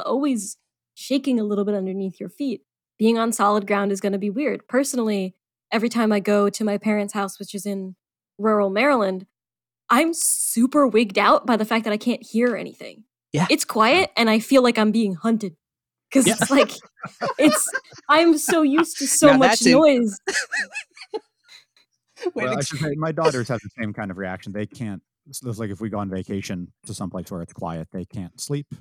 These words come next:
Speaker 3: because it's too quiet.
Speaker 2: Yeah. Oh, yeah, for
Speaker 1: Yeah.
Speaker 2: sure.
Speaker 1: It's, it's when you, the way you hear noises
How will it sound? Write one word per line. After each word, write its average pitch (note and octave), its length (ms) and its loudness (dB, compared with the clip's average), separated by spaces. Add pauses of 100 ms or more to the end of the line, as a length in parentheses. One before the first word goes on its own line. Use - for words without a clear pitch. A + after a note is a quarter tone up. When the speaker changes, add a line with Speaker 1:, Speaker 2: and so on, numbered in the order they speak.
(180)
Speaker 3:
because F2 320 -16
it's - 160 -20
too A2+ 120 -20
quiet. B2 300 -16 (140)
Speaker 2:
Yeah. D#3+ 140 -4 (120)
Oh, C#3 120 -4
yeah, E3+ 280 -4
for - 120 -14 (100)
Speaker 1:
Yeah. D4+ 60 -4
Speaker 2:
sure. - 160 -10 (180)
Speaker 1:
It's, - 300 -6
it's - 340 -4
when A#3+ 300 0
you, A3 280 -2
the G#3+ 100 -4
way C4 120 4
you C#4 180 2
hear C#4 280 2
noises A3+ 720 0